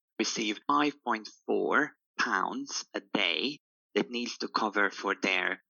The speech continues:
travel, food, toiletries, clothes, everything. That is not much to live on.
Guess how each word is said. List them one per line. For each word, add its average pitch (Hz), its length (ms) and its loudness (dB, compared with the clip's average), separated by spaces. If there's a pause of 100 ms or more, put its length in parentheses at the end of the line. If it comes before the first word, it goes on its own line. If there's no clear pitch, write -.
travel, 127 500 2 (400)
food, 117 500 -2 (580)
toiletries, 107 920 -2 (160)
clothes, 104 680 2 (100)
everything. 92 440 -4 (500)
That 107 240 0
is 107 140 -6
not 110 480 -6
much 92 500 -2 (260)
to 101 80 0
live 90 200 2
on. 50 240 -6